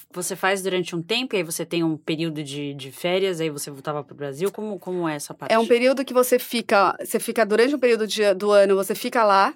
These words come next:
Speaker 2: você
Speaker 1: Uhum.
Speaker 2: tem as aulas e a mesma turma durante três anos.
Speaker 1: Uhum.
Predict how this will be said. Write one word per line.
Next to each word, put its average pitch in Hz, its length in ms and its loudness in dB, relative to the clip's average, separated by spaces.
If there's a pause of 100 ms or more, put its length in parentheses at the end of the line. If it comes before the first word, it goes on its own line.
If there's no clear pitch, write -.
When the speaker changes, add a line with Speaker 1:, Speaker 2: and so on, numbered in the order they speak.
(100)
Speaker 2:
você 156 140 -2
Speaker 1:
Uhum. 147 60 -2
Speaker 2:
tem 202 120 4
as 196 160 2
aulas 190 640 0 (180)
e 208 140 -2
a 208 60 6
mesma 262 340 2
turma 214 320 -2
durante 196 320 -2
três 196 340 -2
anos. 190 420 -2
Speaker 1:
Uhum. 156 360 -2